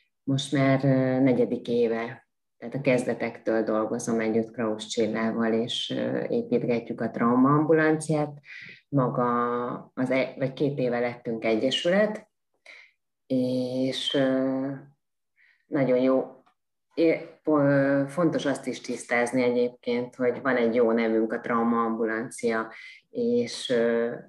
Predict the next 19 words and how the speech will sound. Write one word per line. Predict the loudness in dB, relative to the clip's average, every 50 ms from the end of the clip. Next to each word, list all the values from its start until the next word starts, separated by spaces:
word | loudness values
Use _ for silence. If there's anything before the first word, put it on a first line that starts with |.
| _ _ _
és | -10 -10 -8 -4
nagyon | -2 0 0 0 0
sokan | -2 -4 -6 -6 -4 -4 -4 -4
keresnek | -4 -4 -4 -4 -4 -6 -6 -8 -8 -6 -4
meg | -2 -2 0
bennünket | 0 0 2 2 2 2 0 0 -2 -2 -2
mindenféle | 0 0 2 2 0 0 -2 -4 -4 -4 -2 -2 0 0 -2 -4 -2
traumával, | -2 -2 0 0 0 0 0 0 -2 -2 -2 -2 -2 0 0 0 -2 -2
de | -2 -2
erről | -2 -2 -4 -4 -4 -6 -6
majd | -6 -6 -6 -6
beszélünk | -6 -6 -8 -6 -6 -4 -2 0 0 0 0 0
még, | -2 -2 -4
hogy | -4 -6 -6 -4
pontosan | -4 -2 -2 -2 -4 -4 -2 -2 0
milyen | 0 0 0 0 -2 -2
traumával | -2 -2 -2 0 -2 -2 -2 -4 -4 -4 -4 -6
foglalkozunk | -6 -6 -4 -2 -2 -2 -2 -4 -6 -8 -6 -4 -2 -2 0 2
mi. | 2 0 0 -2